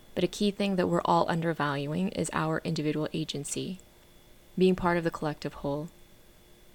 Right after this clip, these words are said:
Our personal responsibility at this time is to take action on the very things that we can actually control. Our daily actions, the decisions we make,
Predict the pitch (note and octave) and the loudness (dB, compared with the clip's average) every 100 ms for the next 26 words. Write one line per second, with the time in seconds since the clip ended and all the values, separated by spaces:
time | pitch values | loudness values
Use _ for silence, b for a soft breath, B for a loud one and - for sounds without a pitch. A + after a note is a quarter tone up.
0 | - F3+ F#3 - A3 - A3 G#3+ F#3 F3+ | -2 2 2 2 0 0 0 0 -2 -2
1 | F3 E3+ D#3+ D#3+ E3 F3+ - - D3 F3 | -2 -2 -2 -2 -2 -6 -6 0 0 0
2 | - - F#3 - F3 - F3 F3 E3+ F3 | -6 -6 -6 -4 -4 -2 -2 -4 -2 -2
3 | F#3 E3+ F3 - F#3 F#3 F3 E3+ D#3+ F3+ | -2 -4 -6 -4 -6 -4 -4 -4 -4 -4
4 | - F3+ - F#3 F3 - - - - - | -4 -4 -2 -2 -4 -10 -20 -20 -20 -20
5 | - - - - - E3+ E3 D#3+ D#3 - | -20 -20 -20 -12 -4 -2 -2 -2 -2 -2
6 | D#3+ - D#3+ F#3 - - - - - - | -4 -6 -6 -4 -6 -8 -20 -20 -20 -20
7 | - F#3+ F#3 F#3 F3 F3+ - F#3 F3 - | -4 -2 0 0 0 -2 -2 -2 -2 -6
8 | - | -10